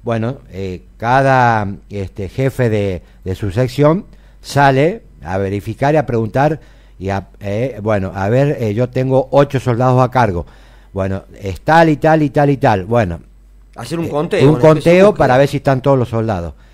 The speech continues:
Speaker 1: Y en esa, en ese, en esa sección faltaban dos soldados.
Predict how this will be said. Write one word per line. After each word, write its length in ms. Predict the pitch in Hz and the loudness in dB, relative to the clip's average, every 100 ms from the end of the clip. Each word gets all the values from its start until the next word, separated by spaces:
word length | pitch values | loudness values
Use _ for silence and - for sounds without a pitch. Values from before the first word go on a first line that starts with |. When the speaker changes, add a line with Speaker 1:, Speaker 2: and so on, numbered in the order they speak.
| - - - | -20 -20 -20
Speaker 1:
Y 120 | - 110 | -8 -4
en 80 | 131 | -2
esa, 360 | 147 151 143 | 0 0 0
en 100 | 123 | -2
ese, 560 | 151 151 143 135 123 113 | -2 -2 0 2 0 0
en 80 | 131 | 0
esa 220 | 143 156 | 2 0
sección 340 | 160 151 180 | 0 0 0
faltaban 400 | 143 131 143 127 | 0 0 0 2
dos 160 | 143 127 | 0 -2
soldados. 460 | 95 87 76 71 | -4 -6 -8 -10